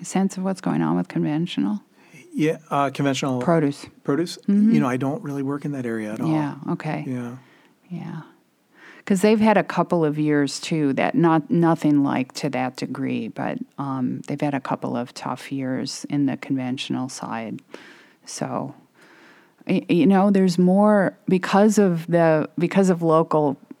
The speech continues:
Speaker 1: food. This is the irony, right? Because of the whole energy around local food and local food hubs and things, um, more produce is being grown all over the country, which is a wonderful thing. It's
Speaker 2: Mm-hmm.
Speaker 1: just that now we've got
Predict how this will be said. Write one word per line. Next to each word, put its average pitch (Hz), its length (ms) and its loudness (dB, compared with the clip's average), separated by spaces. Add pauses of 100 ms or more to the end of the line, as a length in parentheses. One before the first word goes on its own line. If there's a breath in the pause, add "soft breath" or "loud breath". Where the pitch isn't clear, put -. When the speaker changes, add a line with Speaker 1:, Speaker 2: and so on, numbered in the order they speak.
(100)
Speaker 1:
food. 175 380 0
This 175 160 2
is 170 100 2
the 156 180 2
irony, 139 460 4
right? 127 260 2
Because 147 400 -2
of 151 140 0
the 143 120 0
whole 170 500 0
energy 147 800 0
around 139 580 2
local 131 260 -2
food 131 540 -2
and 131 240 0
local 127 240 -2
food 131 300 -8
hubs 135 520 0
and 120 320 0
things, 123 440 -2 (560 loud breath)
um, 147 300 -2
more 160 440 -4
produce 190 580 -2
is - 140 -6
being - 300 -2
grown 135 320 0
all 135 180 -2
over 139 220 -2
the 135 100 -4
country, 208 400 -2
which 143 240 -4
is 143 140 -4
a 131 40 -2
wonderful 156 600 0
thing. 151 680 2
It's 147 220 0
Speaker 2:
Mm-hmm. 127 40 -2
Speaker 1:
just 170 200 -2
that 151 240 0
now 156 260 2
we've 147 260 0
got 139 440 -2